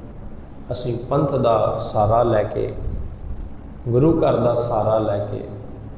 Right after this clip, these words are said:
ਗੁਰੂ ਗ੍ਰੰਥ ਸਾਹਿਬ ਮਹਾਰਾਜ ਜੀਆਂ ਦਾ ਸਹਾਰਾ ਲੈ ਕੇ, ਸੰਗਤਾਂ ਕੋਲੋਂ ਮਾਇਆ ਇਕੱਠੀ ਕਰਕੇ, ਆਪਣੇ ਸਵਾਰਥ ਵਾਸਤੇ ਮਨ ਚਾਹੀ ਜਗ੍ਹਾ ਦੇ ਉੱਪਰ ਉਹ ਮਾਇਆ ਨੂੰ ਅਸੀਂ ਖਰਚ ਕਰਦੇ ਹਾਂ, ਵਰਤਦੇ ਹਾਂ। ਸਾਨੂੰ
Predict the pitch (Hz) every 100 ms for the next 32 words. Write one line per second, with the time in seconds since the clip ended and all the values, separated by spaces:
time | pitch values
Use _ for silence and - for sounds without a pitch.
0 | - - 123 143 156 127 127 - - 165
1 | 147 131 120 123 123 123 123 113 113 113
2 | 110 101 110 110 101 101 110 - - -
3 | - - - - - 131 135 135 180 180
4 | 156 151 139 120 117 120 120 120 131 117
5 | 113 110 - 110 107 - - - - 147
6 | 156 - 190 208 - 156 131 123 143 151
7 | 143 123 117 117 - 117 - 139 131 123
8 | 143 170 190 165 160 151 151 127 131 139
9 | 139 135 135 127 135 131 - - 170 156
10 | 160 131 120 120 135 143 139 139 139 139
11 | 127 123 120 123 127 - 107 110 120 120
12 | 113 107 110 110 117 113 107 139 143 -
13 | - - - - - - - 131 135 147